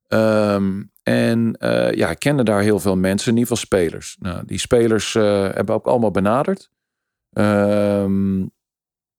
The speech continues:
kijken of ze wilden wisselen naar, eh, daar zaten er al een paar van bij Courtside, maar wilden wisselen of komen, eh, naar Courtside toe. En op een gegeven moment had ik, eh,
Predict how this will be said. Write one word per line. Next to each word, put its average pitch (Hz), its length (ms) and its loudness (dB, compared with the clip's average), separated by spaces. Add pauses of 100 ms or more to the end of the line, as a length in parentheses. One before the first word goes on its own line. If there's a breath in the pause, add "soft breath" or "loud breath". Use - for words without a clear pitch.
(100)
kijken 101 260 2
of 101 80 -2
ze - 80 -4
wilden 101 240 2
wisselen 110 400 0
naar, 101 340 0
eh, 92 640 0
daar 104 140 0
zaten 110 320 0
er 92 60 -2
al 92 140 0
een 87 80 -6
paar 90 240 0
van 87 240 -6
bij 87 160 -6
Courtside, 87 560 -8
maar 95 240 0
wilden 98 280 2
wisselen 107 320 -2
of - 100 -4
komen, 101 420 0
eh, 92 320 -6
naar 90 240 -12
Courtside 135 420 0
toe. 147 220 -8 (760 soft breath)
En - 120 2
op 151 60 4
een - 60 -6
gegeven 147 220 2
moment 135 160 0
had 123 160 2
ik, 127 200 -2
eh, 107 800 2